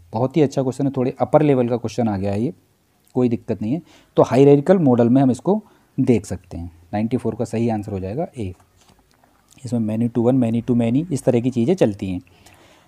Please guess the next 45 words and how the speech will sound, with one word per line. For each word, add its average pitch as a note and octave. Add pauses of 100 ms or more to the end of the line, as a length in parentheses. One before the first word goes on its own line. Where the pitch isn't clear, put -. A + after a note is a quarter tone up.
(120)
नाइंटी F#3
फ़ाइव F3+
क्वेश्चन F3+
को F3
देखते D#3+
हैं। D3+
डीडीएस E3+
का F#3+
अर्थ D#3+
होता A2+
है, G#2
तो C3
डीडीएस D#3+
की F#3
फुल C3+
फॉर्म C3
आपको F#3+ (480)
बतानी G#2+
है, G2 (280)
तो A#2
आसानी F3
से F#3
हम F3+
बता D#3
देंगे, D3+
है C#3
ना? G#3
डेटा B2+
डाय-, A2+ (760)
डेटा B2
डिक्शनरी C#3 (200)
सिस्टम C#3
कहते F#2
हैं D#2+
हम D#2
इसको, -
डीडीएस G#2
की, A2+ (1040)
डीडीएस A2
की G#3+ (100)
पूरी A2+
फॉर्म F#2
को F2+
देखें E2
तो। -